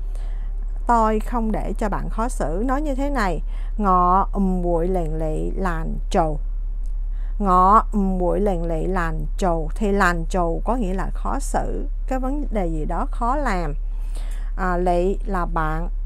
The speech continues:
ha, ngọ lèn, ngọ lèn lệ là tôi làm cho bạn. Ngọ muội lèn lệ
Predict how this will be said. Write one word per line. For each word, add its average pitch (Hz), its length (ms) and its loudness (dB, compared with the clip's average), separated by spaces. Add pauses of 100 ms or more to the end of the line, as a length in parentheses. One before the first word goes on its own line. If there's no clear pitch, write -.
(400)
ha, 233 240 0 (140)
ngọ 190 220 6
lèn, 202 280 4 (720)
ngọ 202 220 8
lèn 180 260 2
lệ 170 240 -2
là 190 160 0
tôi 202 200 0
làm 156 220 -2
cho 190 180 -2
bạn. 160 360 -2 (440)
Ngọ 202 420 8
muội 190 680 4
lèn 165 320 0
lệ 156 320 -2